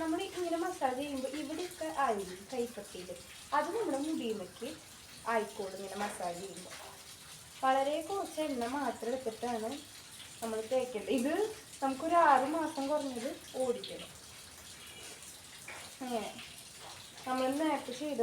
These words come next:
പോലെ ഇങ്ങനെ മസാജ് ചെയ്യുക. Already നമ്മൾ മസാജ് ചെയ്ത് വെച്ച തലയായ കാരണം ഞാൻ നേരത്തെ മസാജ് ചെയ്തിട്ടാണല്ലോ ഈ ഓയിൽ തേക്കുന്നത്.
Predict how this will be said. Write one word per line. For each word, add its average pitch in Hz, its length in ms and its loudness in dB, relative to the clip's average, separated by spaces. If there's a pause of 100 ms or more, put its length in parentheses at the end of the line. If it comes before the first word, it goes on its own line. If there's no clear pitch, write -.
പോലെ 233 200 4
ഇങ്ങനെ 226 240 2 (140)
മസാജ് 269 420 6
ചെയ്യുക. 220 200 8
Already 247 360 2
നമ്മൾ 330 160 0 (120)
മസാജ് 226 460 2
ചെയ്ത് 285 300 -2
വെച്ച 277 180 -2 (100)
തലയായ 240 420 4 (140)
കാരണം 220 360 2 (360)
ഞാൻ 277 120 2
നേരത്തെ 320 300 4
മസാജ് 262 440 6
ചെയ്തിട്ടാണല്ലോ 285 720 2
ഈ 247 40 2
ഓയിൽ 233 340 2
തേക്കുന്നത്. 190 500 0